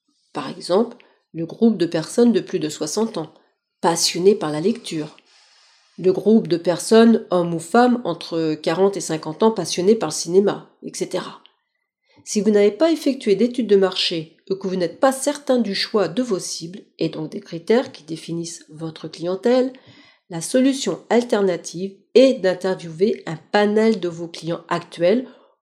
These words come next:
autour des questions suivantes. Qu'est-ce qui motive vos clients à venir chez vous ? Quelles sont leurs attentes ? Quelle est pour votre client la solution idéale ? Quels sont les points faibles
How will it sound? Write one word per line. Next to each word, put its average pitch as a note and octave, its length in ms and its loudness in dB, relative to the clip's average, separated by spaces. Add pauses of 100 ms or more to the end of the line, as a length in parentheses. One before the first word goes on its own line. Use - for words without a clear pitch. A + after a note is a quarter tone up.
autour A3+ 420 6
des A#3 100 0
questions A3+ 300 0
suivantes. A3 580 -2 (540)
Qu'est-ce C#4 260 6
qui G3+ 140 -2
motive F#3 460 0
vos F#3 120 -2
clients G3+ 520 0
à F3 100 -2
venir G3+ 340 2
chez - 160 2
vous ? G#3 240 -2 (840)
Quelles F#3 180 4
sont C#4 200 6
leurs B3 260 6
attentes ? A3+ 560 2 (560)
Quelle C4 200 10
est C4+ 120 6
pour - 300 -10
votre A3+ 380 4
client G3 640 -2
la E3+ 160 -2
solution C#4 500 2
idéale ? A#3+ 560 4 (680)
Quels G3+ 160 2
sont G3+ 200 4
les E3+ 120 2
points D#3+ 240 -4
faibles A3+ 420 2